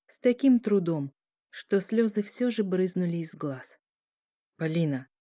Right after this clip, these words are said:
дело в том, что в тех местах, где одежда была пропитана алкоголем, у него ожоги третьей степени". Но ты не переживай.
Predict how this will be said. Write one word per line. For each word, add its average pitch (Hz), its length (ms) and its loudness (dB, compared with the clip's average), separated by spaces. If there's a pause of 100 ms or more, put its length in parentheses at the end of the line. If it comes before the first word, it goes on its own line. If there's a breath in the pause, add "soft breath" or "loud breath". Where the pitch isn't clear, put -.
(120)
дело 180 320 4
в 175 60 -4
том, 208 220 4
что 180 180 -4
в - 80 -6
тех 208 240 2
местах, 196 460 2
где 190 180 4
одежда 185 420 4
была 180 220 2
пропитана 185 560 2
алкоголем, 180 640 2
у 202 80 0
него 208 260 6
ожоги 196 460 2
третьей 180 400 0
степени". 135 640 -4 (580)
Но 160 160 0
ты 156 120 -2
не 160 120 0
переживай. 175 720 -2